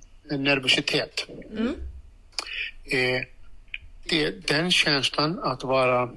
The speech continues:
Speaker 1: nervös. Eh, när, när vi blir nervösa, då hamnar kroppen i ett tillstånd.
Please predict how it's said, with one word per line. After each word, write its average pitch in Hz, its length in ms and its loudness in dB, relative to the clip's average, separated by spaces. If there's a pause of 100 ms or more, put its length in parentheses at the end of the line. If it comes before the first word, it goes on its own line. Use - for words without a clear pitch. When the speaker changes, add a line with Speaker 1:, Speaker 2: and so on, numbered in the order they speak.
(400)
Speaker 1:
nervös. 120 840 2 (800)
Eh, 123 480 -2 (2250)
när, 156 360 2
när 170 280 2
vi 170 120 2
blir 170 180 2
nervösa, 170 760 2 (420)
då 143 160 2
hamnar 156 440 0
kroppen 170 520 -2
i 135 60 -2
ett 127 180 -12
tillstånd. - 500 0